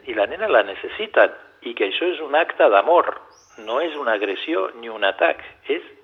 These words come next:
un acte d'amor. I no fer-ho és una, és una irresponsabilitat o és una disfunció que té conseqüències.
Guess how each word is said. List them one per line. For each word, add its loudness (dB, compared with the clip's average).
un -4
acte -2
d'amor. 2
I -10
no 6
fer-ho 4
és 2
una, 4
és -4
una 0
irresponsabilitat 2
o 2
és 0
una -2
disfunció -4
que 0
té 2
conseqüències. -10